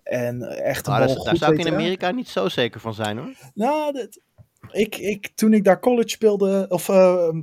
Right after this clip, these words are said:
Speaker 1: co-, op college zat, waren er echt wel een hoop mensen die geïnteresseerd waren in voetbal en ook zelf echt voetbalden. Ehm, nou zeg ik niet om position players net zoals vroeger, eh, de kicks te laten nemen, maar heb tenminste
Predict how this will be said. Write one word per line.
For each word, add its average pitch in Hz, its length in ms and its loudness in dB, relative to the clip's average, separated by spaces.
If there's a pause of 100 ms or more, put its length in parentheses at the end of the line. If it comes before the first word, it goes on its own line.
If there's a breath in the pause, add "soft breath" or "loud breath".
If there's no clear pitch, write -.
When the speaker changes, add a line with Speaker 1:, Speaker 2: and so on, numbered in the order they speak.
(140)
Speaker 1:
co-, 196 200 0
op 160 120 -10
college 202 320 4
zat, 190 240 4
waren 170 260 2
er 175 120 -4
echt - 260 -4
wel 180 100 4
een 165 120 2
hoop 190 180 4
mensen 165 340 -2
die 165 80 -2
geïnteresseerd 165 640 -2
waren 151 340 2
in 147 100 -2
voetbal 151 280 0
en 147 80 0
ook 143 180 -2
zelf 143 240 0
echt 127 180 -4
voetbalden. 110 640 -4 (600)
Ehm, 160 580 0 (1160)
nou 151 260 6
zeg 151 220 2
ik 147 100 -2
niet 151 240 2
om 143 140 0
position 147 460 0
players 139 380 2
net 139 140 -4
zoals - 200 -6
vroeger, 127 580 0
eh, 127 260 0
de 127 100 -6
kicks 190 280 -2
te 151 80 -6
laten 120 300 -6
nemen, 110 300 -6
maar 139 240 -4
heb 165 160 -2
tenminste 131 640 -4